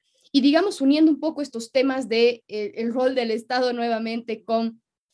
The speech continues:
y no solamente del Estado, sino de las mismas redes sociales y plataformas que hoy tienen más poder que un Estado, porque muchas corporaciones, por la cantidad de información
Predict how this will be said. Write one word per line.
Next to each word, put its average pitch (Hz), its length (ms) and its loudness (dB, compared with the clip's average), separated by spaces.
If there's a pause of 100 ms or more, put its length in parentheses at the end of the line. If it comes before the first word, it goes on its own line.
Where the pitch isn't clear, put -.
(180)
y 302 100 -2
no 294 100 0
solamente 277 340 0
del 233 80 -2
Estado, 240 300 -2
sino 233 320 -4
de 226 320 -4
las 214 320 -4
mismas 233 560 -4 (360)
redes 254 440 2
sociales 233 560 -2
y 220 40 -10
plataformas 226 600 -8
que 233 200 -6
hoy 269 380 -2 (460)
tienen 240 400 2
más 240 240 0
poder 220 420 -4
que 202 100 -6
un 214 260 -8
Estado, 214 960 -2
porque 202 500 -6
muchas 226 640 -2
corporaciones, 214 760 -8
por 208 260 -4
la 202 160 -6
cantidad 214 580 -4
de 277 80 -4
información 202 1000 -4